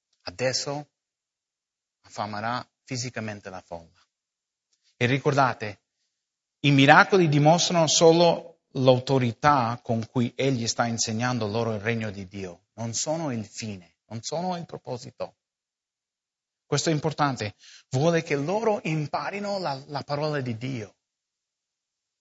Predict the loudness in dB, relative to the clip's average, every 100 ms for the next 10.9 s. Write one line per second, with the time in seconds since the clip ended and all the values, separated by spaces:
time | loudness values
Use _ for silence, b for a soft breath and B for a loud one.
0 | _ _ _ _ _ _ _ _ _ _
1 | -6 2 2 4 0 -2 -4 _ _ -2
2 | 0 -2 -6 _ _ _ -12 -8 -4 -4
3 | -4 -6 -10 -12 _ -10 -8 -8 -8 -10
4 | -10 -10 -14 _ -10 -10 -10 -16 _ _
5 | _ _ _ _ _ _ _ _ _ -6
6 | -6 -6 -6 -6 -6 -14 _ _ _ _
7 | _ _ _ _ _ _ 4 6 8 8
8 | 8 6 8 6 6 4 2 4 2 2
9 | 2 4 4 0 0 0 0 0 0 0
10 | -2 -6 -8 -4 -2 -2 -2 -4 -4